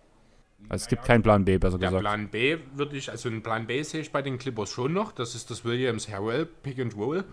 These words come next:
Speaker 1: Was es momentan nicht gibt.
Speaker 2: Was es momentan nicht gibt, womit Plan B aktuell nicht existiert. Aber generell gibt es einen, aber es ist halt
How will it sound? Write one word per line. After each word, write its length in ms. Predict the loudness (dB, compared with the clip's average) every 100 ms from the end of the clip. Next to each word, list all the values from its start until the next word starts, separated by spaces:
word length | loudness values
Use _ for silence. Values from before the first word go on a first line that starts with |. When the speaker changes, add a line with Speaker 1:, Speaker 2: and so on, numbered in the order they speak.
| -8
Speaker 1:
Was 160 | -6
es 120 | -2 4
momentan 360 | 6 8 8
nicht 140 | 8 6
gibt. 240 | 4 4
Speaker 2:
Was 180 | -2 -2
es 120 | -4
momentan 460 | -2 -2 -2 -4 -4
nicht 160 | -6 -4
gibt, 180 | -4
womit 240 | 0 -2 -4 -10 -18 -6
Plan 180 | -4 -2
B 280 | 0 0 0
aktuell 420 | -4 -2 -2 -2
nicht 160 | -4
existiert. 680 | -6 -10 -12 -12 -4 -2 -2
Aber 240 | -4 -6 -8 -10 -18 -8
generell 440 | -2 0 0 -2
gibt 320 | -4 -8 -6
es 140 | -6 -4
einen, 260 | -4 -4 -6 -10
aber 140 | -10
es 240 | -10 -10 -14
ist 180 | -14 -8
halt 380 | -8 -8 -12